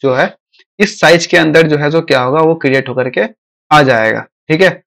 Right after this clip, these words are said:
और सबके बीच का spacing कितना रखना है, जैसे कि मान लीजिए दो artboard है, दोनों artboard के बीच में कितना gap आपको देना है वो यहाँ पे आपको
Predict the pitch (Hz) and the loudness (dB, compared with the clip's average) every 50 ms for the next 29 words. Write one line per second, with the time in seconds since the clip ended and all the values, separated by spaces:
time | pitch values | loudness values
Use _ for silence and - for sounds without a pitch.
0 | _ _ _ - 170 165 - 190 175 170 - 202 180 151 170 175 170 - - 196 | _ _ _ -2 -2 0 0 0 -2 0 0 0 2 2 0 0 -2 0 0 0
1 | 185 175 175 - - 165 165 - 185 165 - 165 143 147 151 135 117 117 113 110 | 0 0 -2 -2 -2 -2 -2 -2 -4 -2 -2 -2 -2 0 0 0 0 -2 -2 -2
2 | 110 113 120 127 123 - 151 156 - 160 156 143 143 143 143 160 170 170 160 139 | -2 0 0 -2 -2 -2 -4 -4 -2 -2 0 0 0 0 2 2 2 0 0 0
3 | 131 147 151 147 131 123 123 135 135 135 131 131 127 120 - - 151 160 180 170 | 0 0 2 2 2 2 0 0 0 0 0 0 -2 -4 -4 -2 0 2 2 4
4 | 151 139 151 151 165 160 156 165 170 190 185 170 156 151 139 135 135 175 175 170 | 4 4 2 2 0 0 0 0 0 2 0 0 2 0 -2 -2 -2 -4 -4 -2
5 | 170 165 165 - 180 180 151 135 139 139 156 151 139 131 131 - - 151 139 135 | -2 -4 -4 -2 -4 -4 -2 2 2 2 2 2 2 0 0 -2 -4 -2 0 0
6 | 123 123 120 135 143 160 156 139 135 147 147 139 131 120 120 120 127 117 117 113 | -2 -2 -2 -4 -4 -2 -2 0 0 0 0 -2 -2 -4 -6 -6 -4 -6 -6 -6
7 | _ - 185 190 | _ -10 -12 -12